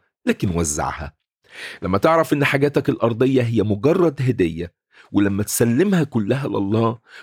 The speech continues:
ولما تشوفها كموارد الله بيعطيها ليك علشان تعمل بيها فرق،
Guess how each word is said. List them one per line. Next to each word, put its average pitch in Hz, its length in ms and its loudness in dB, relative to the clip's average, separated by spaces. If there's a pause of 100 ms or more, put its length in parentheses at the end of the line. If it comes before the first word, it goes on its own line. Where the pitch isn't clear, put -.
ولما 143 300 2
تشوفها 175 420 0
كموارد 147 800 2
الله 147 340 4
بيعطيها 139 680 -2
ليك 104 240 -2 (260)
علشان 139 560 0
تعمل 196 340 2
بيها 107 260 0
فرق، - 340 0